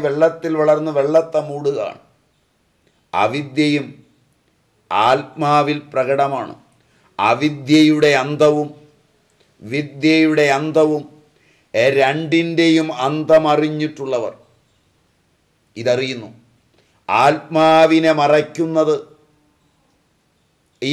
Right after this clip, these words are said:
അവിദ്യയാണ്. പാഴി എങ്ങനെ വെള്ളത്തെ മറയ്ക്കുന്നു? വെള്ളത്തിലേക്കൊരു കല്ലെടുത്തിട്ടാൽ അല്പനേരം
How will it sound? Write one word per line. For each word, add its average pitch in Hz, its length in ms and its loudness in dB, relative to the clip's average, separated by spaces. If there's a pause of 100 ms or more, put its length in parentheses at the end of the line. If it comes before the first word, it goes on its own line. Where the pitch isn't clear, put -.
(100)
അവിദ്യയാണ്. 139 640 0 (400)
പാഴി 139 420 2 (120)
എങ്ങനെ 143 380 -4
വെള്ളത്തെ 139 540 -2
മറയ്ക്കുന്നു? 127 520 -6 (800)
വെള്ളത്തിലേക്കൊരു 147 920 0 (120)
കല്ലെടുത്തിട്ടാൽ 156 840 0 (840)
അല്പനേരം 156 880 2